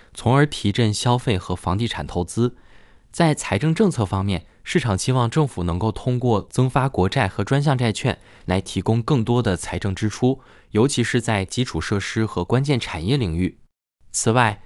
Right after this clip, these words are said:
有观点认为应该扩大设备升级和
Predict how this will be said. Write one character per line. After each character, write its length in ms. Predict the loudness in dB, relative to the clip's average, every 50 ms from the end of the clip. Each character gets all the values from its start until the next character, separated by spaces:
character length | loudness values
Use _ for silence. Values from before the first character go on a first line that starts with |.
| -2 2
有 140 | 4 4 6
观 180 | 6 6 6
点 160 | 6 6 4 4
认 160 | 4 4 2
为 160 | 2 2 2
应 160 | 2 2 2
该 140 | 2 2 0
扩 260 | 0 0 2 2 4
大 220 | 4 4 2 0 -2
设 240 | 0 2 2 4
备 140 | 4 4 2
升 320 | 0 0 2 2 2 2 2
级 240 | 0 -2 -2 -2
和 360 | -2 -2 -2 0 0 0 0